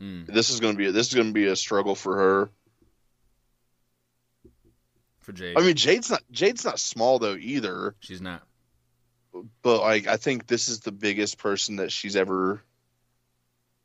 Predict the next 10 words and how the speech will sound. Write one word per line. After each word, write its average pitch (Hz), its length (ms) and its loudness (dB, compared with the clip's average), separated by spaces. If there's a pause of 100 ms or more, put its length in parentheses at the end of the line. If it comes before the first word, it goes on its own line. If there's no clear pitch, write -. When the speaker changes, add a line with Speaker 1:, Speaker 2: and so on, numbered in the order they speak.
(300)
Speaker 2:
had 110 160 4
a 95 40 -2
match 87 380 0
with. 87 260 -2 (120)
I 107 40 -8
mean, 92 200 -8
size 90 400 0
wise. 80 540 0
Speaker 1:
Yeah. 85 200 -14 (1800)
Um, 151 640 -4